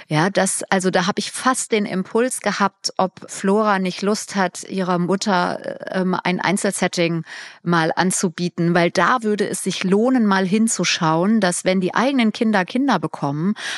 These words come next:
auf einmal der eigene Kinderwunsch der Mutter noch mal so stark wird, dass da vielleicht tatsächlich unbewusst etwas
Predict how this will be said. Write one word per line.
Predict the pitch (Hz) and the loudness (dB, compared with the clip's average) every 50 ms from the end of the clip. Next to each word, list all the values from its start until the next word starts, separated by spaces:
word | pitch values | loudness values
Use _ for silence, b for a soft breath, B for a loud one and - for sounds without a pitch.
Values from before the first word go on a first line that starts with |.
| B B | B B
auf | - 180 - - | 0 0 2 2
einmal | - 175 202 202 190 | 2 4 4 4 2
der | 185 190 - - | 2 0 0 0
eigene | - 185 247 269 254 220 190 | 0 0 2 2 2 0 0
Kinderwunsch | - - 262 262 285 262 220 180 156 156 160 165 170 196 240 320 349 - - - - - B B B B B B B B | 0 -2 0 2 2 2 2 2 0 0 0 0 2 0 0 0 -2 -2 -4 -4 -6 -8 B B B B B B B B
der | 208 196 | 4 4
Mutter | 190 202 240 262 - - 220 190 | 6 6 4 2 0 0 0 2
noch | 185 190 190 - | 2 2 0 0
mal | 202 196 190 190 | 0 0 0 0
so | 185 175 208 233 247 240 | 0 0 0 0 0 0
stark | - - - - 190 180 196 226 247 - - - | -2 -2 0 2 2 2 2 0 -2 -4 -4 -4
wird, | 190 190 - | -4 -2 -2
dass | 196 185 - | -2 -4 -2
da | - 190 185 | -2 -4 -4
vielleicht | - - 190 175 170 185 185 - | -2 -2 -2 0 0 -2 -2 -4
tatsächlich | - 190 175 - - - 208 254 - - 269 262 - - | -4 -6 -6 -2 0 0 0 0 0 -2 -2 -2 -2 0
unbewusst | - - 254 269 269 269 254 214 220 226 233 - - - - | 0 2 2 2 2 2 2 2 0 0 0 -2 -4 -4 -4
etwas | 214 - - - 208 202 202 - - | -4 -2 0 0 0 2 0 -2 -4